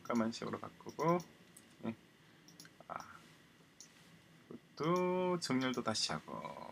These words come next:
크기도, 예, 크기는 됐습니다. 이렇게 해서 엘릭스 액션은 백 백 번부터, 어, 백사십구 번까지 진행을 했습니다. 했고,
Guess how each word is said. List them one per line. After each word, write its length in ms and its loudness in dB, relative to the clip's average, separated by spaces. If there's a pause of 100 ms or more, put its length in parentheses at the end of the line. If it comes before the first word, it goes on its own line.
(120)
크기도, 840 6
예, 60 -2
크기는 360 2
됐습니다. 440 -4
이렇게 460 -8
해서 280 2 (880)
엘릭스 380 8
액션은 920 6
백 200 12 (520)
백 60 12
번부터, 440 8 (220)
어, 260 6
백사십구 600 6
번까지 520 8
진행을 480 4
했습니다. 600 2 (100)
했고, 640 4